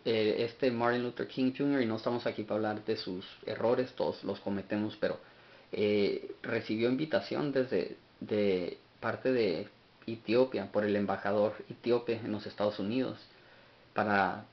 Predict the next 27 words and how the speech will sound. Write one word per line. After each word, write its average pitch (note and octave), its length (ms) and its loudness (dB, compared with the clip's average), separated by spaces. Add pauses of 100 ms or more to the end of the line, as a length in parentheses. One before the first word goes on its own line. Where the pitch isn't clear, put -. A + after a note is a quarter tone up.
participar G#2 680 0
en, A#2+ 220 2
en, G2 360 -4 (320)
en G#2 140 -2
la G2+ 120 0
celebración G2+ 580 -2
del A2 340 2
cumpleaños A2 800 -2
de G#2 80 -6
Su - 120 -8
Majestad. F#2+ 640 -6
Ahora, A2 340 2
dos G#2+ 260 0
años B2+ 420 2 (120)
después B2+ 400 2
de C#3+ 100 0
esa C3+ 140 -2
invitación A#2 600 -2
que C3+ 80 -2
nunca G#2 240 -2
respondió, G#2+ 540 -2 (580)
eh, G2+ 220 0
fue G2+ 200 0
asesinado. G#2+ 680 -2 (640)
No G#2 160 0
digo A#2 260 4
que, F#2+ 380 2